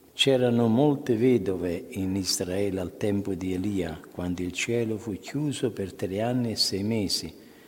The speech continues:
e ci fu una grande carestia in tutto il paese. Ma a nessuna di esse fu mandato Elia, se non a una vedova a Sarepta di Sidone.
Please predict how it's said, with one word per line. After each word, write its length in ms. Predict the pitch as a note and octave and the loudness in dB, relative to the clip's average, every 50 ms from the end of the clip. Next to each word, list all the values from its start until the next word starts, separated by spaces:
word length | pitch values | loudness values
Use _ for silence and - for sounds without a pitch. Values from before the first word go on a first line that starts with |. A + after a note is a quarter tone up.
| - - - _ _ | -20 -20 -20 _ _
e 120 | _ G#2 G#2 | _ -4 -4
ci 160 | - - G#2+ | -4 -4 -6
fu 160 | - - D#3 D#3 | -6 -4 -2 0
una 180 | D#3 C#3+ C3+ | 2 2 2
grande 560 | A#2 A2+ B2+ C3+ D3 D#3 D3+ C#3+ C3+ C3+ B2 | 2 2 2 0 2 2 0 0 0 -2 -2
carestia 800 | A#2+ - A#2 A2 A2 G#2 - - - - C#3+ D3 C#3+ C3+ B2+ A#2 | -2 -2 -2 -2 -2 -2 -2 -2 -2 -2 -2 -2 0 0 0 0
in 300 | - A2+ G#2 G2 G2 F#2+ | -2 -4 -4 -4 -4 -4
tutto 340 | - - C#3 C3 C3+ - - | -2 -2 -4 -4 -4 -4 -4
il 120 | A2 G2+ F#2+ | -4 -4 -4
paese. 640 | - - F#2 E2 D#2 D#2 D2 - - - D2+ - - - - - - _ _ _ _ _ _ _ _ _ _ - | -6 -4 -4 -4 -4 -4 -4 -6 -6 -6 -8 -14 -18 -20 -20 -20 -20 _ _ _ _ _ _ _ _ _ _ -4
Ma 220 | A2 G2+ G#2 - - | -4 -2 -4 -4 -6
a 100 | - G#2 | -6 -4
nessuna 640 | G#2 G#2 G#2+ G#2 - - - - C3 B2+ A#2+ A#2 A2+ | -2 -2 -2 -2 -4 -4 -4 -2 0 2 2 2 0
di 220 | G2 F#2 G#2+ A#2 | -2 -2 -2 0
esse 380 | B2+ B2+ A#2+ - - - G2+ F#2 | 0 0 -2 -2 -4 -4 -4 -6
fu 180 | - - - G2+ | -6 -8 -8 -6
mandato 640 | G2 F#2+ F#2 F#2 F#2+ F#2 A2 A2+ A2+ G#2+ - G2+ | -4 -4 -4 -4 -4 -4 -4 -4 -6 -6 -6 -6
Elia, 480 | F#2 F2+ F#2 G#2 A#2 B2 B2+ C3+ C3 C3 C3+ - - - - - - - - | -6 -4 -4 -4 -4 -2 -2 -4 -4 -6 -10 -16 -20 -20 -20 -20 -20 -20 -14
se 220 | - - - G2+ | -10 -8 -4 -4
non 320 | F#2+ G#2 A2+ A#2+ A#2 A2+ G#2+ | -2 0 0 0 0 0 -2
a 60 | G#2 | -2
una 260 | G2+ G2+ G2+ G2 G2 | -2 -2 -2 -4 -4
vedova 640 | F#2 G2+ B2+ C#3 C3+ B2+ A#2+ A2 G#2+ G#2 G2+ - - - | -4 -2 -2 -2 -2 -4 -6 -6 -6 -8 -8 -10 -14 -14
a 100 | - G#2 | -10 -6
Sarepta 840 | F#2 - - - G#2 G#2 A2+ A2 G2+ - - - - - E2 D2+ - - - - - - - | -4 -2 -2 -2 -2 -2 -2 -2 -4 -4 -8 -14 -14 -14 -14 -14 -14 -16 -20 -20 -20 -18 -12
di 140 | - F#2 F2 | -8 -6 -4
Sidone. 720 | - - A2+ F#2 E2 F#2+ F2 D#2+ C#2+ C#2 C#2 C#2 C2+ C#2+ | -4 -4 -4 -2 -2 -2 -4 -4 -4 -6 -8 -10 -12 -14